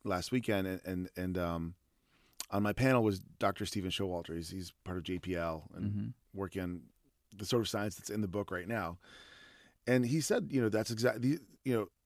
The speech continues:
Speaker 1: uh, watching, reading about, reading and watching movies,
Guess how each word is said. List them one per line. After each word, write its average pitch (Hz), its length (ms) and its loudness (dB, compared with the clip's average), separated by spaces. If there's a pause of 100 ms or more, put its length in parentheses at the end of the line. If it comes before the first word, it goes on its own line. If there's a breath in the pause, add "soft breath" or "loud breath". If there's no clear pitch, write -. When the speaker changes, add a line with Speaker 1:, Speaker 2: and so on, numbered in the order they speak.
(920)
Speaker 1:
uh, 95 180 2 (240)
watching, 131 680 4 (720)
reading 151 200 8
about, 151 300 10
reading 160 280 8
and 135 100 6
watching 123 340 6
movies, 113 500 4